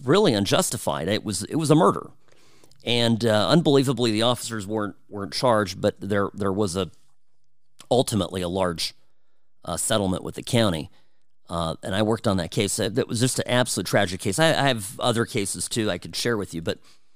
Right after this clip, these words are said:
that's one that stands out. And again, it wasn't a race component. It was just cops out. Really, this, there's a group of cops there in this particular county,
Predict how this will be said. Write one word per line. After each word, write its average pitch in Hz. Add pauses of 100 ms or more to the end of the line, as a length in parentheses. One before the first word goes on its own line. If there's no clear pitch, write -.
(480)
that's 123
one 113
that 92
stands 92
out. 101 (680)
And 113
again, 147
it 113
wasn't 127
a -
race 123
component. 95
It -
was 98
just 123
cops 123
out. 117 (100)
Really, 127 (140)
this, 123
there's 117
a 107
group 120
of 143
cops -
there 110
in 113
this 101
particular 120
county, 127